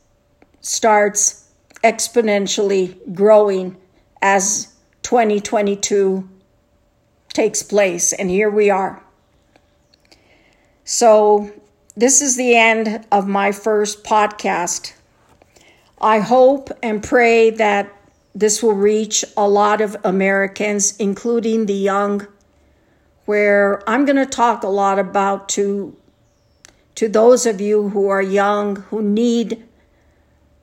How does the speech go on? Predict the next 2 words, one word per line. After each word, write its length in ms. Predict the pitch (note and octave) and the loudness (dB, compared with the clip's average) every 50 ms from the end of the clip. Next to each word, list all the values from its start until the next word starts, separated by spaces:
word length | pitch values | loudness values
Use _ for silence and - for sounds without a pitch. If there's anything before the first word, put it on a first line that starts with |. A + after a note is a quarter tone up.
| _ _ _ _ _ _ - | _ _ _ _ _ _ -6
positive 840 | - A3+ A3 A3 G#3 G3+ G#3+ G#3+ G#3 G3+ G#3 G#3 G3+ G3 G#3 G#3 - - _ _ _ _ _ _ _ _ _ _ _ _ _ _ _ _ _ _ _ _ _ _ _ _ _ _ _ _ _ _ _ _ _ _ _ _ _ _ _ _ _ _ _ _ _ - - | -2 0 2 2 2 2 0 0 2 2 2 2 2 0 -4 -10 -18 -20 _ _ _ _ _ _ _ _ _ _ _ _ _ _ _ _ _ _ _ _ _ _ _ _ _ _ _ _ _ _ _ _ _ _ _ _ _ _ _ _ _ _ _ _ _ -2 -2
advice, 920 | G#3+ F#3 F#3 F#3+ F#3+ G#3+ A3 G#3 G#3 G#3 F#3+ - - - - - - | -2 -2 0 0 2 2 2 2 2 0 0 -2 -2 -4 -6 -8 -14